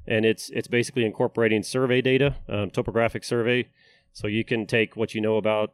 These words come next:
um, say, a sewer line, and now you have manholes, things that have been shot in, surveyed in, um, what we kinda call anchor points, um, to connect these lines to.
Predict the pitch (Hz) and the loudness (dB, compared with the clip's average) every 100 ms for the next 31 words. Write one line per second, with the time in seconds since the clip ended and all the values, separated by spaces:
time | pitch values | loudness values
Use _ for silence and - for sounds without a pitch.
0 | - 98 98 92 90 110 101 143 127 123 | -8 -10 -8 -10 -4 -4 -2 -4 -2 0
1 | 120 127 120 - _ - 107 104 107 107 | 0 -2 -6 -14 _ -6 -2 2 4 4
2 | 107 101 104 117 107 98 90 - 104 95 | 2 0 4 4 4 0 -4 -6 -8 -6
3 | 98 95 - 104 98 98 92 110 104 95 | -8 -8 -6 -4 -2 -4 -4 -4 -2 -2
4 | 101 101 87 _ _ _ _ 98 98 92 | -2 -2 -6 _ _ _ _ -8 -6 -6
5 | 90 82 107 101 117 95 - 104 123 113 | -8 -6 -4 -2 -2 -4 -2 -2 0 -2
6 | 110 113 98 - - - 101 101 95 - | 0 0 0 -4 -12 -10 -6 -4 -6 -10
7 | - - 110 101 113 92 101 101 98 - | -10 -4 -2 -2 -4 -6 -4 -4 -4 -8
8 | 104 90 | -10 -10